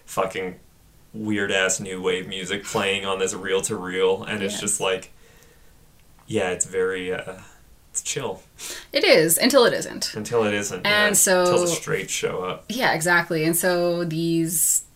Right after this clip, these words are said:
Speaker 2: wannabe gangster types are, yeah, just being violent shitheads,
Speaker 1: Yeah.
Speaker 2: and somebody, I can't remember if it's one of the patrons or one of the workers, ends up dying.
Speaker 1: Yeah.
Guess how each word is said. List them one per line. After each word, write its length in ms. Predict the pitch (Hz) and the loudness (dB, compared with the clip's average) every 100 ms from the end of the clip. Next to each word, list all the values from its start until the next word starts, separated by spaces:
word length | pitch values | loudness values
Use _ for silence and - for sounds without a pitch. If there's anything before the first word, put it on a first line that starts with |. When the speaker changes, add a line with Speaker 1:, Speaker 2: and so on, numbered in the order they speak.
| - | -10
Speaker 2:
wannabe 480 | 156 156 170 170 156 | -4 -2 -2 -4 -6
gangster 460 | 151 156 - 156 | -4 -2 -2 -4
types 720 | 156 180 180 175 - - - - | -2 2 2 0 -2 0 0 0
are, 760 | 170 170 170 170 165 165 165 160 - - _ - _ _ - - | -2 0 2 4 4 4 0 -2 -12 -20 _ -20 _ _ -20 -6
yeah, 200 | 170 143 | -2 0
just 160 | - - | -2 -2
being 200 | 165 165 | 0 0
violent 520 | 156 147 160 151 - - - - - - | 0 0 2 0 -4 -16 -20 -20 -20 -6
shitheads, 800 | - 185 190 151 151 175 170 - - | -2 0 0 0 0 0 0 -2 0
Speaker 1:
Yeah. 80 | 160 160 165 | 0 2 2
Speaker 2:
and 300 | 165 165 165 - - - - - - | 2 0 -2 -6 -20 -20 -20 -16 -2
somebody, 960 | - 160 156 160 170 165 165 160 156 | 0 0 -2 -2 0 2 4 2 0
I 100 | - | -4
can't 60 | 160 | -2
remember 120 | 175 | 0
if 40 | 165 | 0
it's 80 | 180 | 0
one 100 | 156 | -2
of 60 | |
the 60 | 151 | -2
patrons 380 | 156 156 175 165 | -4 0 0 2
or 40 | |
one 80 | 160 | 0
of 40 | |
the 80 | 156 | 2
workers, 420 | 233 233 190 185 | 0 0 0 0
ends 220 | 180 156 147 | 0 -2 -2
up 200 | 139 160 | -6 -2
dying. 640 | 170 165 135 98 101 175 - | 2 2 2 -4 -4 -4 -2
Speaker 1:
Yeah. 220 | 101 87 | -4 -4